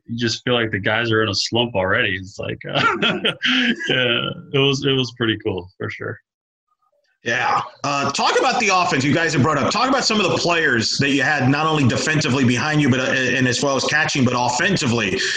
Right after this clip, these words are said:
Speaker 2: 'cause that was a stacked team. Jeremy Corella at shortstop stands out. Uh, Aaron,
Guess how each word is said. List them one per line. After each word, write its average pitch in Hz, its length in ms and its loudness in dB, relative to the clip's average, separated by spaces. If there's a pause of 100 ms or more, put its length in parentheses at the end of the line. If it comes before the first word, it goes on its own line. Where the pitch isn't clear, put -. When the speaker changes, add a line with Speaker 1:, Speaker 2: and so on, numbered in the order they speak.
(120)
Speaker 2:
'cause 147 80 0
that 240 160 2
was 233 100 2
a 175 60 -2
stacked 190 400 -2
team. 190 200 0
Jeremy 165 280 2
Corella 156 580 0
at 135 60 2
shortstop 156 640 0
stands 151 420 0
out. 147 400 0 (320)
Uh, 117 320 0
Aaron, 160 180 2